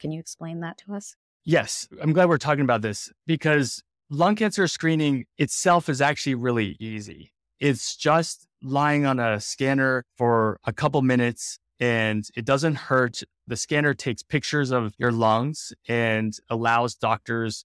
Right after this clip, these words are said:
Speaker 2: who look at these pictures, they're called radiologists, to see if there's anything that is concerning and needs further evaluation.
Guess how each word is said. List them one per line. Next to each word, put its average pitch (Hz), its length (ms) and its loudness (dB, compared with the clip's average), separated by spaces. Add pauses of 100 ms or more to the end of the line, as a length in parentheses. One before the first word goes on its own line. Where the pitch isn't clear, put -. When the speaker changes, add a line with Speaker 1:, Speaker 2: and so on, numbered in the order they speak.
(160)
Speaker 2:
who 107 240 -2
look 113 420 -2
at 113 220 0 (120)
these 113 200 -6
pictures, 104 640 -6 (140)
they're 113 140 0
called 117 260 0
radiologists, 110 880 0 (180)
to 107 440 2
see 151 300 0
if 131 100 0
there's 123 200 0
anything 120 460 -2
that 104 260 0 (200)
is 104 540 -6 (140)
concerning 120 540 -4
and 104 120 -4
needs 107 280 -4
further 107 340 -2
evaluation. 98 760 -6